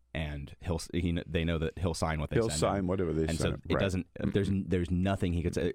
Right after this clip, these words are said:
Speaker 1: Trump, Trump's old quote about, "I, I could, I could shoot somebody on Fifth Avenue and nobody would arrest me."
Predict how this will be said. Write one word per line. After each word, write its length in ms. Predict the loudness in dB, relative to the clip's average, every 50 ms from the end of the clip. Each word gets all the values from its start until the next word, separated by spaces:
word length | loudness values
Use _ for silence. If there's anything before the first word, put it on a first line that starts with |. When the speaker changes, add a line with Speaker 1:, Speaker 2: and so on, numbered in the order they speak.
| -4 -8
Speaker 1:
Trump, 400 | -2 0 0 0 0 -2 -6 -4
Trump's 240 | 0 0 0 2 2
old 340 | 2 2 2 0 -2 -6 -6
quote 240 | 0 0 2 2 2
about, 220 | 0 -2 -2 -4 -4 -6
"I, 60 | -4 -2
I 60 | -2
could, 240 | -2 -2 -4 -4 -4 -2
I 80 | -2 -2
could 160 | -2 -2 -4
shoot 160 | -2 -2 -2
somebody 180 | -2 -2 -4 -4
on 80 | -4 -4
Fifth 200 | -4 -4 -4 -4
Avenue 400 | -4 -4 -4 -4 -6 -6 -6 -6
and 220 | -6 -8 -8 -8 -6
nobody 300 | -4 -2 -2 -2 -2 -4
would 100 | -4 -4
arrest 240 | -4 -4 -6 -4 -2
me." 160 | -2 -2 -2